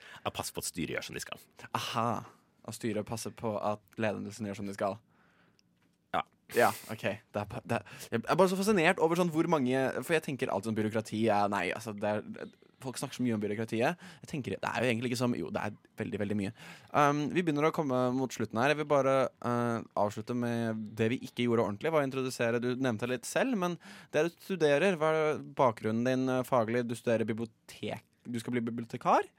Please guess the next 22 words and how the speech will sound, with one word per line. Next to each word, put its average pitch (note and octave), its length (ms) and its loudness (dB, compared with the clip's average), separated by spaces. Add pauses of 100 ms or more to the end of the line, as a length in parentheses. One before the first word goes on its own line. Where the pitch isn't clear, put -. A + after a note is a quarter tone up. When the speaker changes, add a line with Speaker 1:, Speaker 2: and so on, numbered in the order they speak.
Speaker 1:
Ja, D#3 240 4
jeg F#3 140 0
tar F3 120 0
en E3 80 0
master C#3+ 380 4
i D3+ 60 2
bibliotek- C3+ 480 2
og C3+ 120 4
informasjonsvitenskap G#2 880 0
på A#2+ 100 0
Oslo G2 200 -4
Met. E2 200 -4 (160)
Speaker 2:
Jeg B2 100 -14
forstår. A2+ 380 -2 (240)
Eh, B2 240 2
og A#2+ 80 2
når A#2 160 2
er A#2+ 60 2
du B2+ 60 -8
ferdig A2+ 240 2
med A#2 80 -2
det? F#3+ 120 -6